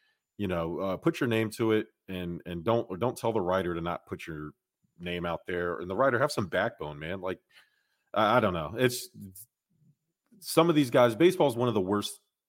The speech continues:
sports when it comes to deciding which old-timey rules they wanna follow and when they wanna get with the times. Uh, w-, why would you get mad at a player celebrating success? When, again, Mike just said it,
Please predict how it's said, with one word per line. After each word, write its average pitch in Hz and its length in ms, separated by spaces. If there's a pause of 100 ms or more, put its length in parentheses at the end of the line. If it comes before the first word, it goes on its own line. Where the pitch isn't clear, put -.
(160)
sports - 520
when 95 120
it 85 100
comes 95 300
to 85 280 (140)
deciding 92 640
which 92 280
old-timey 90 580
rules 82 480 (280)
they 92 80
wanna 92 180
follow 95 480
and 80 120
when 87 140
they 87 80
wanna 87 180
get 73 220
with 87 120
the 85 80
times. 85 440 (760)
Uh, 92 40 (520)
w-, 95 340
why 120 220
would 160 240
you 143 180
get 127 240
mad 101 440
at 92 120
a 85 60
player 80 640 (580)
celebrating 107 680
success? - 680 (480)
When, 120 180
again, 123 380
Mike 127 220
just 135 160
said 160 160
it, - 160